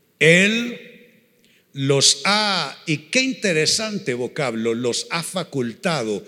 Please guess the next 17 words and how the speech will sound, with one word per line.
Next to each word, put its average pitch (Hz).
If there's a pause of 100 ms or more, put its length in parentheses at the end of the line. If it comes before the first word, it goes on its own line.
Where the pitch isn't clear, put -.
(160)
ya 156
lo 151
vamos 151
a 101
comentar. 98 (840)
"Los 131
ha 214
facultado 214
para 156
participar 185 (800)
de 139
la 147
herencia". 151 (480)
Mm, 147 (300)
lindo 127
vocablo 127
también. 147